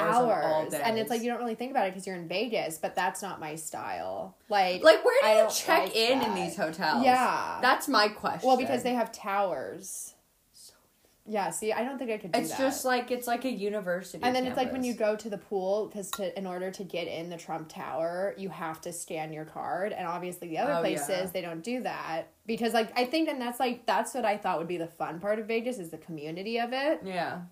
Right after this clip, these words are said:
Speaker 2: But I'm realizing I didn't like that too much.
Speaker 1: No, you didn't like it at all. I, on the other hand, love the colors and flashing lights.
Speaker 2: Yeah.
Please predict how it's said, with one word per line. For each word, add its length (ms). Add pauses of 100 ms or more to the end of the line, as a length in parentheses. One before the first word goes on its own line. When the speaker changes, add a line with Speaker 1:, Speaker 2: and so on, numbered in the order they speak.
Speaker 2:
But 100
I'm 60
realizing 340
I 20
didn't 160
like 180
that 240
too 160
much. 400
Speaker 1:
No, 200
you 180
didn't 160
like 160
it 60
at 100
all. 200
I, 360
on 180
the 80
other 180
hand, 220
love 520
the 100
colors 480
and 180
flashing 420
lights. 460
Speaker 2:
Yeah. 400